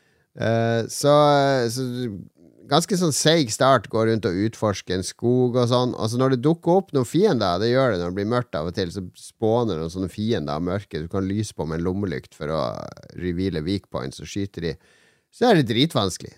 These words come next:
Altså, det er sykt vanskelige kamper. Dauer plutselig <laughs> med en gang, fordi det er mørkt, og det er liksom kronglagt third person, eh, going og løping og dodging og sånne ting. Så får jeg full panikk når det er kamp.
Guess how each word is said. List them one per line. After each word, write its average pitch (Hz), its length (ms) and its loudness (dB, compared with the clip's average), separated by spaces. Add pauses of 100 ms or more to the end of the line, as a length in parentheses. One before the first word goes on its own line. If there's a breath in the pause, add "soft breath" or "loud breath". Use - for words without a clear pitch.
Altså, 123 160 0
det 151 140 4
er 127 100 2
sykt - 600 0
vanskelige 98 480 -2
kamper. 101 400 -4
Dauer 87 720 0
plutselig 101 320 -2 (360 loud breath)
<laughs> - 220 -20
med 110 280 0
en 110 160 0
gang, 127 220 2
fordi 117 120 2
det 117 100 4
er 107 60 2
mørkt, 147 460 2 (240 soft breath)
og - 140 -2
det 123 40 4
er 120 80 6
liksom 110 240 0
kronglagt 127 640 2
third 127 340 2
person, 123 640 2
eh, 117 380 2
going 120 420 2
og 104 140 0
løping 117 480 0
og 95 100 -4
dodging 113 560 0
og 92 80 0
sånne 110 320 -2
ting. 127 200 0 (520)
Så 139 240 2
får 160 220 6
jeg 131 80 0
full 156 180 2
panikk 127 460 -2 (180)
når 85 160 -4
det 85 60 0
er 95 100 -2
kamp. - 380 -4